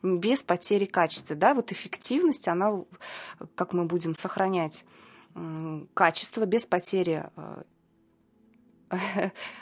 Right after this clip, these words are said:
запуталась уже вся. Как мы будем сохранять качество, да, без потери времени, то есть чтобы это все было очень быстро, потому что смотрите, сколько информации нам нужно перерабатывать,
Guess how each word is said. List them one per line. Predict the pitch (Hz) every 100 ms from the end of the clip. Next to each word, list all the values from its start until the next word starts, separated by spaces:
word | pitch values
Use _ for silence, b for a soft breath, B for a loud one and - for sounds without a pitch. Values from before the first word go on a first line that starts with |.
| B - _ -
запуталась | 202 254 - 294 302 294 277
уже | 254 233
вся. | - 240 208 B B B
Как | - 247
мы | 240
будем | 220 214 214
сохранять | - - 226 220 180
качество, | - 277 - 349 - 208
да, | 196 247 262 -
без | 175 240 -
потери | 208 - 233
времени, | 196 214 220 180 156
то | 165
есть | -
чтобы | - 185 175
это | 196 202
все | - 180
было | 185 180
очень | 180 - 165 B B B
быстро, | 165 190 208 - 170
потому | 160 160 160 175
что | - 262 254 208
смотрите, | - - 196 - 262 240 175
сколько | - - 226 233 220
информации | 180 - 185 185 226 - -
нам | 190 180 180
нужно | 208 240 220
перерабатывать, | 185 196 196 196 185 214 220 175 160 -